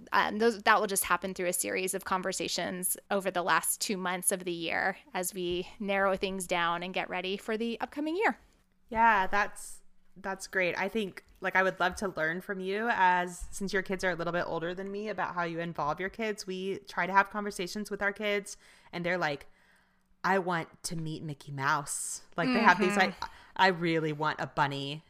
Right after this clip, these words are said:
Speaker 2: Like, they're, like, just helping. Like, I think it's been, it's been, I think over the, like, they're just starting to get to the place now where we can start to, like, have conversations about, like, what is realistic goal setting and, like,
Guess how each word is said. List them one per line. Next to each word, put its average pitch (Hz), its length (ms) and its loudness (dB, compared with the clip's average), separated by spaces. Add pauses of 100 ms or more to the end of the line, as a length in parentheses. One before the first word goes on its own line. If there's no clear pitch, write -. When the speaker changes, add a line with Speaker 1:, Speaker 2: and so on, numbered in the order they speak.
Speaker 2:
Like, - 220 -4
they're, 170 400 0 (280)
like, 165 260 -6
just 190 200 -6
helping. 170 640 2
Like, 180 160 -2 (180)
I - 60 -4
think 208 160 -2
it's 196 140 -4
been, 180 320 -2 (120)
it's - 220 -8
been, 196 460 0 (1160)
I 208 80 2
think 208 220 -2
over 208 240 2
the, 180 140 -6
like, 180 180 -2
they're 202 100 2
just 220 260 -2
starting 185 360 2
to 190 100 -4
get 175 160 -2
to - 60 -10
the 180 80 -6
place 160 280 -2
now 160 200 4
where 160 100 0
we 156 80 -6
can 160 160 -4
start - 540 0
to, 165 100 -4
like, 147 220 -2
have 151 240 2
conversations 147 640 -2
about, 139 220 -2
like, 143 160 -4
what 151 160 -2
is 147 320 -8
realistic 151 640 -6
goal 233 180 4
setting 185 480 0
and, 147 80 -6
like, 131 260 -2